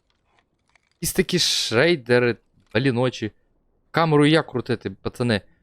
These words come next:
Е, підняти, підняти, Space, К, Л. А, все, не показують, як камерою крутити, типа камерою не крутиш.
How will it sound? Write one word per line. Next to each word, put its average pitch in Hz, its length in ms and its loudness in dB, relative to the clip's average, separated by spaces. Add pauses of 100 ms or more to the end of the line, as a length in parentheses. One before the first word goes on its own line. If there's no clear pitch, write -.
(340)
Е, 120 140 4
підняти, 156 520 0
підняти, 143 460 -4
Space, 143 520 -2
К, 139 280 0
Л. 160 340 0 (500)
А, 87 340 -4
все, 202 300 2
не 160 100 0
показують, 170 500 -4
як 139 100 -8
камерою 113 380 0
крутити, 107 420 -8
типа - 260 -6
камерою 147 440 -2
не 147 100 -6
крутиш. - 480 -12